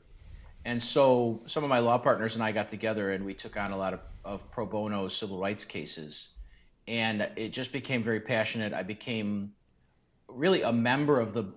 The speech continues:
the fabric of the Black community in Chicago, and in fact consulted the Chicago Urban League's Entrepreneurial Center and did a lot of things in the Black community here. And, um, I just saw all this combination of unique things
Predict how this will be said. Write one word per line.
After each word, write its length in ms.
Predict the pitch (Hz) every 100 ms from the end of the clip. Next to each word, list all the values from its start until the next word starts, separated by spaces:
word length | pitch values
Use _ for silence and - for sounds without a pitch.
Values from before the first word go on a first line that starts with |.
| -
the 140 | 117
fabric 540 | 117 120 117 127 123 117
of 100 | 104
the 80 | 101
Black 240 | 110 107
community 320 | 110 113 113
in 80 | 90
Chicago, 540 | - - 95 87 80 - _ _ -
and 180 | 98 101
in 200 | 104 101
fact 260 | 92 95 -
consulted 540 | 123 110 117 117 123
the 60 | 107
Chicago 380 | - 120 104 101
Urban 280 | 135 135 117
League's 220 | 107 98
Entrepreneurial 680 | 110 107 117 156 170 151 110
Center 400 | - 98 92 92
and 360 | 95 92 92
did 100 | -
a 40 | 147
lot 220 | 139 156
of 80 | 147
things 260 | 151 147 117
in 60 |
the 60 | 117
Black 240 | 117 113
community 380 | - 113 135 123
here. 380 | 104 95 95 95 _ - - _ _ -
And, 280 | 127 131 131
um, 480 | 131 127 127 127 - _ _ _ _ _ _
I 160 | 113 160
just 220 | 180 202
saw 120 | 165
all 180 | 139 147
this 180 | 147 147
combination 760 | - 147 135 120 127 143 143
of 120 | 117 104
unique 380 | 117 123 127
things 720 | - 135 135 117 104 - -